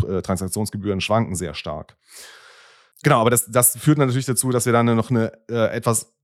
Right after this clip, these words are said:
eine, eine zusätzliche Unsicherheit reinbekommen, ne? Weg vom vorhersehbaren, stabilen Block-Subsidy-Regime hin zu einem volatilen, äh, unvorhersehbaren, äh, Transaktionsgebührenmarkt.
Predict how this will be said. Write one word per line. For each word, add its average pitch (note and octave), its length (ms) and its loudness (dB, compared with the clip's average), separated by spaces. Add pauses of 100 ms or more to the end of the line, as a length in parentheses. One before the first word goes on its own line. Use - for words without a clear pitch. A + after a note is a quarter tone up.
(120)
eine, B2+ 140 4
eine A#2 260 2 (300)
zusätzliche C#3 560 2
Unsicherheit B2+ 1000 4
reinbekommen, A2+ 840 0
ne? B2 300 -2
Weg B2+ 240 0
vom A#2 460 0 (320)
vorhersehbaren, B2 920 2
stabilen A#2 600 0
Block-Subsidy-Regime A#2+ 1120 -2
hin A#2+ 180 0
zu A#2 140 0
einem A2 400 0
volatilen, G#2+ 760 0 (320)
äh, G#2+ 120 0
unvorhersehbaren, G#2 1160 0 (160)
äh, G2+ 160 -6
Transaktionsgebührenmarkt. F2 1080 -4